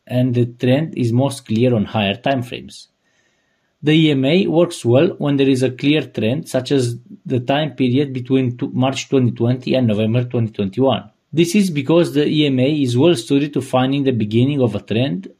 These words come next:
and following it all the way to the end. However, the E M A and other moving averages in general have a lot of trouble when it comes to ranging markets. Ranging markets take place when a coin is stuck between two levels.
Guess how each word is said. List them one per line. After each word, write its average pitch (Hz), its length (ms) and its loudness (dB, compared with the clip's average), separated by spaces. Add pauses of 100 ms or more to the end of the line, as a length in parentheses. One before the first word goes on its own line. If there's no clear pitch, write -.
and 123 180 0
following 143 440 0
it 170 240 0
all 127 180 4
the 127 120 2
way 120 160 2
to 131 120 -2
the 131 180 2
end. 107 260 -2 (360)
However, 151 720 0
the 127 140 0
E 139 180 2
M 135 120 2
A 151 180 0
and 123 120 0
other 156 260 0
moving 131 360 -2
averages 123 500 0
in 113 140 -2
general 120 480 2 (540)
have 131 260 -2
a 135 60 4
lot 175 200 4
of 170 140 -4
trouble 147 400 2
when 135 160 -2
it 123 140 -6
comes 123 280 -2
to 135 140 2
ranging 107 380 2
markets. - 540 -4 (720)
Ranging 165 340 4
markets 131 480 0
take 147 280 -4
place 156 340 0
when 113 140 0
a 107 60 -2
coin 143 340 0
is 123 140 -2
stuck - 360 -4
between 120 380 -4
two 113 160 0
levels. 127 520 0